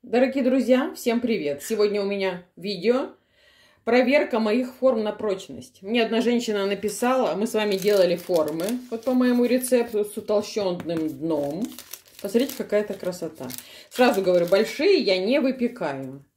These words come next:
Посмотрите, ничего не порвалось, ничего нигде не разлезлось. Красота. И это не с фольгой. Вот я одну вытащила, видите? Такая у меня сегодня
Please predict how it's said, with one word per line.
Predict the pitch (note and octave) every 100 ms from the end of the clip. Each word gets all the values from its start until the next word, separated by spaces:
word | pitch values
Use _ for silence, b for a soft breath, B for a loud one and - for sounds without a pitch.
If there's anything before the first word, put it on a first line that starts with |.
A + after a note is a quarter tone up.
| _ b b b
Посмотрите, | A#3 C#4+ C4 - F3
ничего | G#3+ B3 D#4 C4 B3+
не | G#3
порвалось, | F#3+ F3 E3+ D#3 D#3+ F3+ G3 - -
ничего | B3 B3 D4+ C4+
нигде | B3 F#3+ F3+ E3+
не | F3 A3
разлезлось. | F3+ F3+ E3 C#3+ C#3+ D3+ F#3 A3 -
Красота. | - G3+ - A3+ D4+ G4 F#4+ _ _ B B B B
И | -
это | A#3+ D#4 C4
не | A#3+ D4+
с | -
фольгой. | C4+ B3+ E3+ D#3+ D#3 F3+ A3 - _ _ _ _ _ _ _ _ _ _ _ - - _ B B B B B
Вот | F#3+ F#3+
я | G#3 G#3 F#3+ F3+
одну | F#3 F#3+ G3+ G3
вытащила, | E3 D#3 E3 - A#3 A#3 G#3+
видите? | A#3+ C4+ - C#3 D3 - - - - - - - - - - _ _ _ _ _ _ _ _ _
Такая | D#3 D#3 D3+
у |
меня | C#3+ C3+ C#3
сегодня | - C3+ C3+ C3 C#3 C#3+